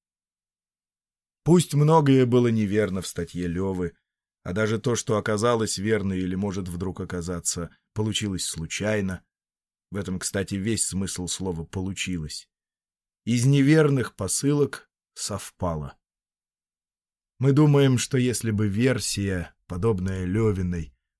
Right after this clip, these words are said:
могла бы получить столь широкое и предписанное распространение, как и существующее за научную, то она бы быстро стала столь же скучна и безвкусна, как все легенды о прогрессивной преемственности,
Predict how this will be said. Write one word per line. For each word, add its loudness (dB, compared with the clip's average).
могла 0
бы -4
получить -6
столь -2
широкое 0
и -8
предписанное -4
распространение, 0
как -8
и -4
существующее -2
за -2
научную, -2
то 0
она 4
бы 4
быстро 2
стала 4
столь 2
же 2
скучна 0
и 2
безвкусна, -2
как -6
все 2
легенды 2
о 2
прогрессивной -2
преемственности, -2